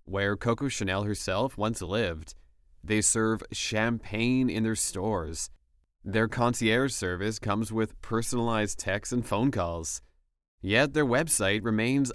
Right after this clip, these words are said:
unshoppable with no click to buy in sight.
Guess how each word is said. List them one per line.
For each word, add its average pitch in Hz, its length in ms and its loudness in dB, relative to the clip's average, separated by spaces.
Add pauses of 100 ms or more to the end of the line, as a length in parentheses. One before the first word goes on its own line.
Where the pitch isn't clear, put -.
unshoppable 120 1040 0
with 113 300 2
no 113 300 2
click 120 340 -2
to 131 100 0
buy 95 220 2
in 123 120 2
sight. 107 540 -2